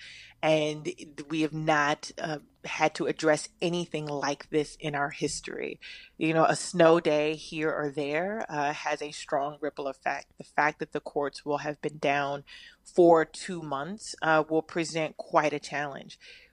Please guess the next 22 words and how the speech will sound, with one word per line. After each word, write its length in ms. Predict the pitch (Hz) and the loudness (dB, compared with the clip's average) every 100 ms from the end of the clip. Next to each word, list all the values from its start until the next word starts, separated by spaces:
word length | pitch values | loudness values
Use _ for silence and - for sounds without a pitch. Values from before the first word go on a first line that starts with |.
| - | -4
We 100 | 180 | 2
wanna 240 | 175 165 | 6 6
make 160 | 160 151 | 4 -4
sure 320 | - 160 160 | -6 -2 -2
that 160 | 160 147 | -2 -4
we're 160 | 147 - - - _ _ _ - | -6 -8 -18 -20 _ _ _ -6
protecting 500 | 170 - 160 175 156 | -6 -2 -4 -4 -8
the 60 | |
constitutional 800 | - 156 160 160 - 156 160 147 | -6 -8 -8 -10 -8 -8 -4 -2
rights 320 | 143 143 - | 0 0 -2
of 100 | 143 | -8
the 140 | 135 175 | -6 -8
accused, 580 | - - 180 180 170 - | -8 -6 -4 -4 -2 2
those 280 | 151 147 | 2 0
who 100 | - | -4
have 200 | 151 147 | -6 -4
been 280 | 147 139 139 - | -4 -4 -4 -2
awaiting 440 | 143 147 147 143 | 0 0 -2 -8
trial 500 | - - 196 185 185 | 0 4 4 4 4
over 220 | 175 170 | 2 0
this 220 | 165 165 - | -6 -8 -12
time, 480 | 175 165 160 160 | -8 -4 -4 -6